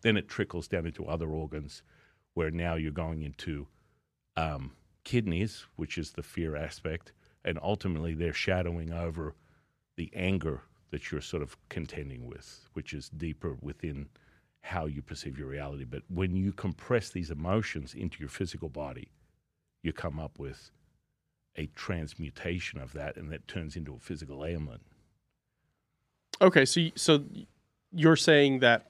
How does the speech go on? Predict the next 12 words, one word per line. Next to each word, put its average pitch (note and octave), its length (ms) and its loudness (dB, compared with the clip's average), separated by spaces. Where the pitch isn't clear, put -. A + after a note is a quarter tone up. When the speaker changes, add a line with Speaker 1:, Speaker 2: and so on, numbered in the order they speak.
Speaker 2:
when C3+ 140 8
people C#3 260 2
suppress C#3+ 460 6
these C#3+ 220 0
things, A#2 400 2
Speaker 1:
Mm-hmm. A2+ 260 2
Speaker 2:
they C3 140 10
manifest C3+ 560 8
themselves G#2+ 420 4
into, G#2 200 -4
like, G#2 320 -2
Speaker 1:
Yeah. A2 260 6